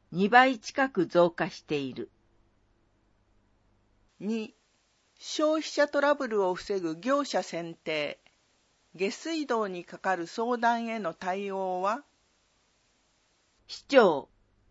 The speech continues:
Speaker 1: 排水設備工事等が可能な事業者を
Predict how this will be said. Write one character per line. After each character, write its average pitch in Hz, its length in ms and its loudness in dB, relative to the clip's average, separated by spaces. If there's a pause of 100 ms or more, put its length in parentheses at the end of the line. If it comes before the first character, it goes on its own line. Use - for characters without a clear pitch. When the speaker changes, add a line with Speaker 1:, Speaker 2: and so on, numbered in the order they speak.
(520)
Speaker 1:
排 262 220 8
水 254 300 -2
設 233 260 0
備 233 160 0
工 233 300 6
事 180 160 -4
等 202 260 6
が 160 160 2
可 170 160 -2
能 196 240 4
な 180 180 2
事 175 160 -4
業 214 240 4
者 156 280 2
を 139 160 -4